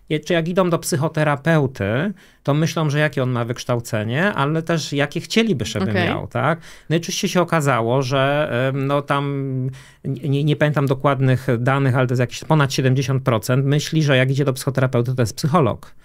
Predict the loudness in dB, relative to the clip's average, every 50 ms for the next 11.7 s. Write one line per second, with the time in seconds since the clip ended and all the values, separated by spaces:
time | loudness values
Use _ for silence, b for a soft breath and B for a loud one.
0 | B B B B B B B 0 2 2 2 2 2 4 4 4 6 4 4 4
1 | 2 2 0 0 -2 0 2 2 2 2 4 4 4 4 4 4 6 6 6 6
2 | 6 4 4 4 4 2 2 0 -2 -2 -2 -2 0 0 0 0 0 2 4 4
3 | 4 2 2 2 4 4 6 6 4 4 2 2 4 4 6 8 8 8 6 6
4 | 6 4 4 4 4 2 4 4 4 4 2 0 0 0 0 2 2 2 2 2
5 | 2 4 4 4 4 4 4 4 4 6 6 4 4 2 -4 -4 -4 -4 -6 -8
6 | -8 -12 -14 -18 -20 b b b b b b b 2 4 4 4 4 4 4 4
7 | 4 4 2 4 4 2 2 2 0 0 2 2 4 4 2 2 2 2 2 0
8 | 0 0 2 4 4 6 6 6 6 6 4 4 4 4 4 4 4 4 2 0
9 | -2 -4 -6 -8 -12 -14 -20 b b b b b b 0 0 2 2 2 0 0
10 | 0 2 2 2 4 4 4 4 4 2 2 0 -2 -4 0 0 2 2 2 2
11 | 0 0 0 2 2 4 4 4 2 2 2 4 4